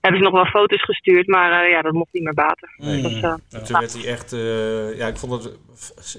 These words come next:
Speaker 3: ja, best wel lastig. Eh, echt, hij werd echt twee minuten voor de start werd hij, eh, geschrapt,
Speaker 1: Ja,
Speaker 3: eh, met,
Speaker 1: ja,
Speaker 3: met
Speaker 1: dat was heel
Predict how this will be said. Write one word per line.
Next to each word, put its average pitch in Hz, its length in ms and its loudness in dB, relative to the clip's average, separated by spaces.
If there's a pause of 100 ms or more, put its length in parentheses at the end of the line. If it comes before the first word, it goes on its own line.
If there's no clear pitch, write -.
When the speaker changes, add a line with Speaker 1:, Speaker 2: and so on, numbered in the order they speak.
Speaker 3:
ja, 110 140 -10
best 104 200 -12
wel 110 100 -10
lastig. 113 460 -10
Eh, - 440 -14
echt, - 180 -12
hij 113 120 -4
werd 123 120 -4
echt - 180 -12
twee 147 180 -2
minuten 139 260 -6
voor 131 160 -2
de 117 80 -8
start 120 280 -6
werd 113 200 -8
hij, 113 180 -12
eh, 101 140 -14
geschrapt, 104 360 -4
Speaker 1:
Ja, 247 160 4
Speaker 3:
eh, 214 40 -10 (120)
met, 113 140 -8
Speaker 1:
ja, 196 180 6
Speaker 3:
met 185 100 2
Speaker 1:
dat 185 100 -8
was 196 160 0
heel 196 200 2